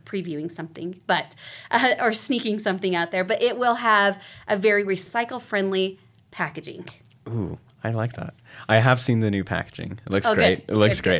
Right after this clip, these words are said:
Speaker 2: great. I really, really like it. So one thing that I would also love to see us do, and I, I think we should do,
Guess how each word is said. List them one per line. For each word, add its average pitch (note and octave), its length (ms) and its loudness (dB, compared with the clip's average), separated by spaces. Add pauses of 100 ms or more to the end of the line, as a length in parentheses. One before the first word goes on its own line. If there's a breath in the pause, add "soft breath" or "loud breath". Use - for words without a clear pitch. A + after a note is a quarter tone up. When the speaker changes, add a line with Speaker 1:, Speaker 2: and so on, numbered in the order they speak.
Speaker 2:
great. - 40 -6
I F2 40 -2
really, G#2+ 320 4
really G2 220 0
like F2+ 280 0
it. D#2 160 -6 (640 loud breath)
So - 180 2
one F3+ 220 4
thing E3+ 280 4
that A#2+ 180 4
I A2+ 400 4 (540)
would B2 180 6
also A#2 300 6
love G2+ 300 4
to G#2 80 2
see F#2 220 0
us E2 100 -2
do, E2 220 -2
and F2 100 -2
I, F2 120 -2
I G#2 100 0
think - 200 -2
we G2 80 -2
should C#3 280 2
do, B2 260 4